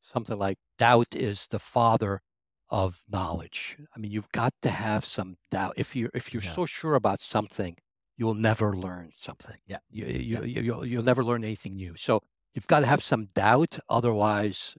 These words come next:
Speaker 1: you're really in trouble. Yeah.
Speaker 2: Well, it's been delightful. And I,
Speaker 1: Likewise.
Speaker 2: I,
Speaker 1: Thank
Speaker 2: like I
Speaker 1: you.
Speaker 2: said, we could go on, but I, I feel like when, when I complete these conversations, I always like to just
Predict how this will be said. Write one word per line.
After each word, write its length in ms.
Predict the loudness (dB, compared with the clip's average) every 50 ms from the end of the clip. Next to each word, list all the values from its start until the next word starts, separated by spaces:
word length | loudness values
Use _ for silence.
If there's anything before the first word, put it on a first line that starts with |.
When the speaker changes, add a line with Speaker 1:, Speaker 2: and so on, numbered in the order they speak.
| _
Speaker 1:
you're 240 | -14 -10 -8 -8 -8
really 240 | -6 -6 -6 -4 -4
in 100 | -6 -8
trouble. 360 | -8 -8 -8 -6 -6 -6 -8 _ _ _ -10
Yeah. 180 | -8 -6 -6 -8 _ _ _ _ _ _ _ _ _
Speaker 2:
Well, 220 | -4 -4 -4 -4 _ -4
it's 180 | -4 -4 -4
been 200 | -2 -2 -2 0
delightful. 680 | 0 0 0 2 0 0 0 -2 -2 0 0 0 0 -2 -4
And 340 | -4 -2 -2 -2 -2 -4 -4 0
I, 100 | 4 4
Speaker 1:
Likewise. 280 | 6 8 8 8 8 8
Speaker 2:
I, 60 | 6 6
Speaker 1:
Thank 120 | 6 6
Speaker 2:
like 100 | 6 6
I 40 | 6
Speaker 1:
you. 60 | 4
Speaker 2:
said, 200 | 4 2 -2 -4
we 160 | -2 -4 -6 -6
could 160 | -8 -8 -6
go 160 | -4 -2 0
on, 260 | 0 0 0 0 -2
but 180 | -2 -2 -4 -4 _ _ -4
I, 160 | -4 -4 -4 -4 -4
I 120 | -4 -4
feel 180 | -2 0 0 0
like 220 | 2 0 0 -2 -4 -6
when, 280 | -2 0 0 0 0 -4 -4
when 220 | -4 -4 -2 -2 -2
I 140 | -2 -4 -6 _ _ _
complete 480 | -6 -6 -6 -6 -4 -4 -4 -4 -4 -4
these 200 | -6 -6 -6 -4
conversations, 680 | -4 -4 -4 -2 -4 -6 -4 -2 -2 -2 -2 -4 -2
I 60 | 0 0
always 240 | 0 0 -2 -4
like 200 | -4 -6 -6 -4
to 100 | -6 -8
just 320 | -6 -6 -6 -8 -8 -14